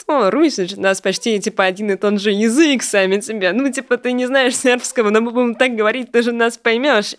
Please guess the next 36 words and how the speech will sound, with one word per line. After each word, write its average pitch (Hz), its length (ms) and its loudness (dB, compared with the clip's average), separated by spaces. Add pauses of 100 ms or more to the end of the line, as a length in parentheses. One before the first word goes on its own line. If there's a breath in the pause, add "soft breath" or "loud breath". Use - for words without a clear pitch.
И 208 100 0
как 196 160 0
бы 190 100 0
на 185 80 2
самом 214 220 -2
деле, 196 140 -2
конечно, 202 260 0
он 190 80 -2
очень 185 120 -2
сильно 196 220 -2
другой, 196 420 2 (420 loud breath)
но, 233 220 4
<laughs> 254 220 2
типа, 220 180 -2
по 208 140 2
два 254 280 2
слова 254 260 2
в 254 40 -10
предложении 220 520 0
ты 214 140 -2
чаще 240 180 0
всего 226 180 0
примерно 202 380 -2
понимаешь. 185 640 -2 (100)
И 190 200 0
там 214 280 -2
очень 214 320 -2
большая 175 360 -4
поддержка 165 960 -4 (100)
войны 170 600 -2
в 160 80 -4
Украине, 160 340 -2
по - 80 -18
крайней 170 200 -2
мере, 160 180 -2
визуально. 160 640 -4